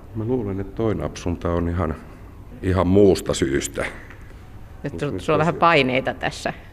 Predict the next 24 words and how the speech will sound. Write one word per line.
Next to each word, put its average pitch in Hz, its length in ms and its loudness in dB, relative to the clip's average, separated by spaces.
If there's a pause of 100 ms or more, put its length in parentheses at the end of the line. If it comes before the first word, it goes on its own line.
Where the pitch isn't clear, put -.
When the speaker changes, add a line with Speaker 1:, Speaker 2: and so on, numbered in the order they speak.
(640)
Speaker 1:
Joo, 143 460 4
mut 117 320 -8
tässä 110 320 -4
tota, 101 420 4 (220)
tää 90 180 2 (560)
koko 107 260 4
lähtötilanne 80 760 2
on 69 140 -4
ihan 69 220 -4
erilainen, 60 760 -4
et - 120 -10
kun - 140 -10
tosiaan 65 500 -6 (340)
edellinen 67 460 0
oli 78 120 2
kolmen 65 440 2
neliön 58 340 -6
tilassa - 480 -6
ja 60 120 -6
nyt 69 220 -8
tässä - 180 -6
niitä 76 180 -2
neliöitä 73 520 0
on, 71 200 -6